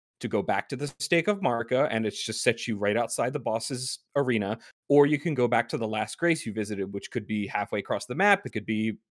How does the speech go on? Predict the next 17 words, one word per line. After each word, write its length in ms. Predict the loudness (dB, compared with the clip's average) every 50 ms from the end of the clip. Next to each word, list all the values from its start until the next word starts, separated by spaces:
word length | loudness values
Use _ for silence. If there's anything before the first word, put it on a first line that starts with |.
| _ _ _ _ -20 -14 -8
more 260 | -2 0 2 2 2
than 200 | 2 0 0 4
likely 400 | 4 4 4 4 2 2 2 2 0 -2
right 260 | 0 2 2 2 2 2
next 360 | -2 -2 -4 -4 -8 -10 -10 -8
to 380 | -4 -4 -2 -2 -2 -4 -6 -8 -14 -20 _ _ _ _ 0
the 120 | 2 6
area 360 | 6 6 6 6 4 2 2
where 100 | 0 0
you 140 | -2 -2 -2
need 160 | -2 -2 -2
to 80 | -2 -2
go 100 | -2 -2
to 100 | -2 -2
beat 200 | -2 -4 -6 -6
the 60 | -8
boss. 360 | -8 -8 -8 -8 -8 -10 -12